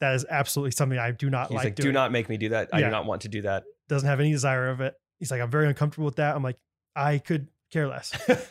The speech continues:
Speaker 2: <laughs>
Speaker 1: Maybe if I were as popular as him, I would have a little more of a stigma behind it, but
Speaker 2: I think it's just a personality difference. So,
Speaker 1: Yeah.
Speaker 2: uh, yeah, that'll be fun.
Speaker 1: That'll be fun.
Speaker 2: Give us your ideas. What kind of strangers,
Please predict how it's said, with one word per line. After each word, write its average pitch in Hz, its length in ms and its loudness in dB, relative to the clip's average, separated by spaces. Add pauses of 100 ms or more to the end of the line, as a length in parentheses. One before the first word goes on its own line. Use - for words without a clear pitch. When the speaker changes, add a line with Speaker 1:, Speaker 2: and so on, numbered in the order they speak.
(100)
Speaker 2:
<laughs> - 160 -20
Speaker 1:
Maybe 294 220 8
if 240 80 8
I 269 100 8
were 240 140 10
as 190 100 4
popular 180 320 6
as 151 100 6
him, 160 140 6
I 139 120 4
would 127 100 2
have 131 160 2
a 127 40 -4
little 131 140 -2
more 127 380 -4 (340)
of 139 160 -6
a 127 80 -6
stigma 123 360 -4
behind 123 300 -8
it, - 140 -14
but 139 80 -12
Speaker 2:
I - 240 -12
think 190 80 0
it's 113 80 -4
just - 80 -10
a - 40 -12
personality 101 520 -2 (180)
difference. 110 400 -6
So, 101 220 -2
Speaker 1:
Yeah. 120 140 -4 (440)
Speaker 2:
uh, 101 340 2
yeah, 120 120 4
that'll 110 140 4
be 190 60 0
fun. 110 280 -4 (240)
Speaker 1:
That'll 143 180 2
be 135 60 2
fun. 139 160 -8
Speaker 2:
Give 135 120 0
us 131 80 0
your 143 120 4
ideas. 131 420 2 (480)
What 123 160 -4
kind 135 140 2
of 110 60 -4
strangers, 120 600 0